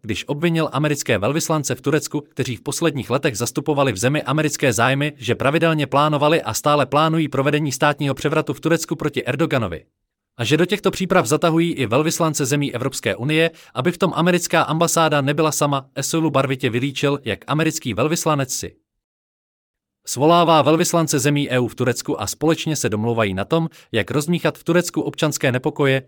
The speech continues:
jak ovlivnit volby, jak přivodit povstání v ulicích a jak přivodit státní převrat a svrhnout prezidenta Erdogana, který začal tureckou zahraniční politiku přibližovat k Ruské federaci a současně vzdalovat od U S A a od Evropské unie.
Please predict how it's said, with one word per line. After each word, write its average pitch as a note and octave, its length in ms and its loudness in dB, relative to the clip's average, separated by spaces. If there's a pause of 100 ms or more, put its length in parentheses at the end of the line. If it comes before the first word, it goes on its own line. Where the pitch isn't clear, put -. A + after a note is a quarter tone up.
(160)
jak G#2 220 -2
ovlivnit F3+ 460 2
volby, D#3 340 2 (220)
jak A2+ 160 -2
přivodit D3+ 460 -2
povstání D3+ 500 0
v - 60 -14
ulicích D3 480 -4
a A#2 100 -2
jak A#2 140 0
přivodit D3 460 -2
státní B2+ 360 -2
převrat D#3 420 0
a A2 100 -4
svrhnout D3 440 -2
prezidenta C3+ 500 0
Erdogana, C#3+ 640 0
který C#3 260 -2
začal B2 280 0
tureckou D#3 420 0
zahraniční C#3 540 0
politiku C3 440 -2
přibližovat D3+ 540 0
k - 60 -14
Ruské C3+ 300 0
federaci C#3+ 520 0
a G#2+ 160 -4
současně E3 500 0
vzdalovat D3+ 460 2
od - 140 -10
U D#3+ 100 2
S E3+ 140 -2
A E3+ 100 2
a C3 180 -2
od - 220 -6
Evropské E3+ 420 0
unie. B2+ 320 -4